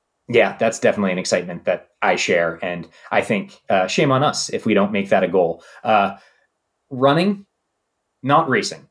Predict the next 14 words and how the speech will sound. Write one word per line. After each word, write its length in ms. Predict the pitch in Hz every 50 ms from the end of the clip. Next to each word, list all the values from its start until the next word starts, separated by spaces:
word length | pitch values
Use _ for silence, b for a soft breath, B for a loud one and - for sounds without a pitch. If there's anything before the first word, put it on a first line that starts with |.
| _
Racing, 400 | - 117 131 139 135 - 139 120
of 140 | 117 107 -
course, 360 | - 113 107 98 98 - - -
has 360 | - - - 107 101 95 90
proven 360 | - - - 120 107 104 98 101
not 200 | 104 107 104 -
to 60 | -
be 140 | 98 107 101
pandemic 480 | 98 - 101 98 98 92 85 82 - _
proof. 320 | - 98 85 - - B B B B
<laughs> 180 | B B - -
You 340 | 208 170 147 143 123 120 120
know, 120 | 117 110
large 580 | 110 123 131 131 135 135 131 131 127 127 -